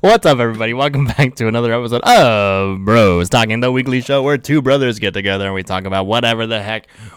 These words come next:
we want to talk about. My name is Ethan. As always, I am joined by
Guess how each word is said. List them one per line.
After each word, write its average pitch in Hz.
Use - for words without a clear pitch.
we 90
want 78
to -
talk 78
about. 82
My 147
name 156
is 95
Ethan. 90
As 143
always, 127
I 101
am 92
joined 92
by 95